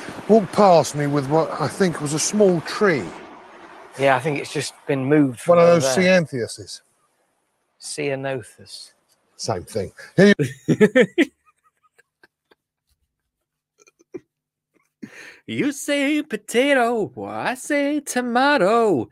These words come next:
Speaker 3: he in a chirpy mood this week, Walsh? So chirpy.
Speaker 1: you are. Clean trowel. A new modern Madame Tootsie.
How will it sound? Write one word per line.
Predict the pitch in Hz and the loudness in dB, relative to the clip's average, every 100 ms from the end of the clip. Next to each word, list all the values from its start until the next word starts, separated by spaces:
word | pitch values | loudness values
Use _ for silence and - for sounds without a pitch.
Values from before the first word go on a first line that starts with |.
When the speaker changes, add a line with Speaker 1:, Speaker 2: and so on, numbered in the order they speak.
| - - _ - | -16 -20 _ -2
Speaker 3:
he | 427 | 0
in | 554 554 | 0 -6
a | 523 | -6
chirpy | - 427 392 - 403 | -4 -4 -4 0 2
mood | 415 427 381 | 6 6 6
this | 160 - | 2 -4
week, | 135 127 98 | -6 -6 -4
Walsh? | 110 175 - - - _ _ _ _ _ _ _ _ _ _ _ _ _ _ _ _ _ _ _ | -4 -4 -6 -10 -12 _ _ _ _ _ _ _ _ _ _ _ _ _ _ _ _ _ _ _
So | - - 508 494 | -14 -6 -6 -4
chirpy. | - 508 466 - - - - | -4 -2 -4 -6 -6 -6 4
Speaker 1:
you | 170 | 8
are. | 135 160 165 - - - - - - - | 10 8 4 -4 -20 -20 -20 -20 -20 0
Clean | 165 175 165 | 4 6 6
trowel. | 165 151 151 208 - - - - - _ - - - - - | 8 8 8 6 -2 -20 -20 -20 -20 _ -20 -20 -20 -14 -2
A | |
new | 139 175 170 | 2 6 6
modern | 170 143 147 | 6 6 4
Madame | 143 135 123 | 4 4 0
Tootsie. | 165 - - 190 | -4 -4 2 2